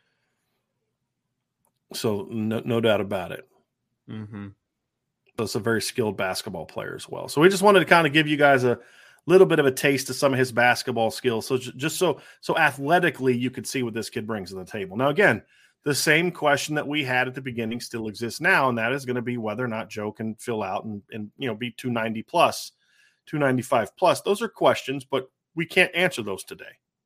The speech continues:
Speaker 1: You know, I mean, those are gonna be answered over the next couple of years, but what we can address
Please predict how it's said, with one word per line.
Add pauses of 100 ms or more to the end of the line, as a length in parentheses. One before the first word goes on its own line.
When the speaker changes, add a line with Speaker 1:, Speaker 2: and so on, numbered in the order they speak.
(520)
Speaker 1:
You
know,
I
mean,
those
are
gonna
be
answered
over
the
next
couple
of
years,
but (220)
what
we
can
address